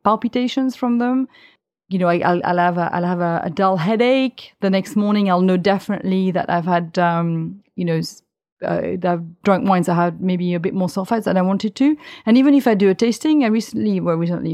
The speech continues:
a couple of years ago, I did a tasting, um, 'cause, you know, somebody really twisted my arm to taste a whole bunch of stuff,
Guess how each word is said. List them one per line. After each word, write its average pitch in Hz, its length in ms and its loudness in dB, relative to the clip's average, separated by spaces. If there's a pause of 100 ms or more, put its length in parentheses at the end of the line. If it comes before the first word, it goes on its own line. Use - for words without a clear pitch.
a 185 220 0
couple 202 260 0
of 185 80 0
years 196 200 0
ago, 180 120 -2
I 165 60 2
did 165 180 -4
a 175 60 -2
tasting, 247 540 0 (720)
um, 170 540 0
'cause, - 340 -6 (420)
you 190 80 0
know, 180 60 2
somebody 190 360 0
really 185 240 2
twisted 196 400 -2
my 185 160 2
arm 185 240 0
to 190 80 -4
taste 190 260 -2
a 190 60 2
whole 190 180 0
bunch 180 280 -2
of 190 120 -8
stuff, 277 480 0